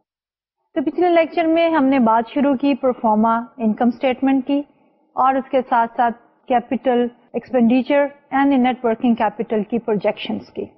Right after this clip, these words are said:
ہم نے یہ کہا کہ ان دونوں چیزوں کو ملا کے ہم جو ہیں ریلیونٹ کیش فلوز کیلکولیٹ کر سکتے ہیں and then we can evaluate those cash flows for the selection or the rejection of a long term capital investment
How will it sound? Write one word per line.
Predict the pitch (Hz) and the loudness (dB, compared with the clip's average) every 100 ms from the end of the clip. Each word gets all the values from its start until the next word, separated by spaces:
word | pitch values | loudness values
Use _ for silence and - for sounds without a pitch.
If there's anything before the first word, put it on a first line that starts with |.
| _ _ _ _ _ _ _ - | _ _ _ _ _ _ _ -2
ہم | 302 | 2
نے | 339 | 2
یہ | 370 370 | 2 2
کہا | 339 247 226 233 | 0 0 0 0
کہ | 294 | 0
ان | 294 285 | 2 2
دونوں | 285 320 | 2 2
چیزوں | 339 285 233 226 | 2 0 0 0
کو | 240 | 0
ملا | 220 226 254 247 | 0 2 2 0
کے | 196 - _ _ _ _ _ - | -4 -6 _ _ _ _ _ -4
ہم | 302 370 349 | 0 0 0
جو | |
ہیں | 294 254 254 269 - _ | 0 2 2 0 -10 _
ریلیونٹ | 214 277 330 339 330 | -2 2 2 2 0
کیش | 240 226 - | 0 -2 -2
فلوز | 240 240 - | -2 -2 0
کیلکولیٹ | 226 226 247 247 262 - | -2 0 0 0 -2 -2
کر | 262 | -4
سکتے | - 269 - | -2 -8 -4
ہیں | 277 277 294 - _ - | 0 0 0 -6 _ -2
and | 262 | 2
then | 269 311 240 - _ - | 2 2 0 -6 _ -2
we | 226 247 | -2 0
can | 262 247 | -2 0
evaluate | 233 233 233 254 247 294 277 - _ _ 202 | 0 2 2 2 2 2 0 -4 _ _ -2
those | 277 | 0
cash | 277 254 214 - | 0 0 0 -2
flows | 233 226 220 - _ _ | -4 -2 -2 -8 _ _
for | 240 | -4
the | 208 233 254 | -2 -2 0
selection | 233 233 - 262 240 | 0 0 -2 0 0
or | 226 233 214 214 | -2 -2 0 0
the | 214 _ - 233 | -2 _ -4 -2
rejection | 220 190 214 - 240 | 0 -2 -4 -4 -4
of | 214 214 214 208 | -2 -2 -4 -2
a | 214 | 0
long | 214 208 202 | 0 -2 -4
term | 208 202 - _ | -6 -8 -10 _
capital | 214 202 - 208 | -6 -4 -6 -6
investment | 202 - 208 214 - - 233 | -6 -4 -4 -4 -10 -16 -16